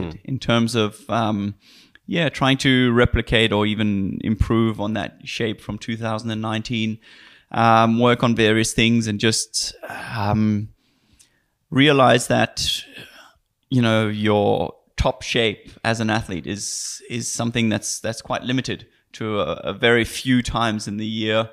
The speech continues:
Speaker 1: Right.
Speaker 2: Um, maybe even only once in a year. And only so many times in your lifespan as an athlete, because oftentimes there's injury or something else coming in the way.
Speaker 1: Mm-hmm.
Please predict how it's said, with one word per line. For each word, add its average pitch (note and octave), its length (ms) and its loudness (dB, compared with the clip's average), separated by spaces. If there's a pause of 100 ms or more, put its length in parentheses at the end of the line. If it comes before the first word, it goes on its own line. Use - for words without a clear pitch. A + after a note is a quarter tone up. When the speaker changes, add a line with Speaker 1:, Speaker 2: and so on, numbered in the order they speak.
Speaker 1:
Right. D2+ 320 -8
Speaker 2:
Um, G2+ 1160 -4
maybe A2+ 300 2
even A#2 200 -2
only A2 220 -2
once A#2+ 340 0
in A2 80 -2
a - 20 -2
year. A2 340 -2 (520)
And G#2+ 800 0 (380)
only A#2+ 220 2
so B2 220 0
many A#2+ 160 0
times A2+ 640 -4
in B2 120 0
your G2+ 140 -2
lifespan G#2 880 -6
as G#2+ 100 -6
an A2+ 140 -4
athlete, - 320 -6
because G2+ 280 -8
oftentimes A2+ 520 -6
there's A2 160 -8
injury A2+ 360 -4
or G#2+ 80 -6
something A#2 360 -8
else G#2+ 180 -8
coming A2+ 280 -8
in G#2+ 80 -8
the G#2+ 80 -6
way. G#2+ 160 -2
Speaker 1:
Mm-hmm. A#2+ 80 -10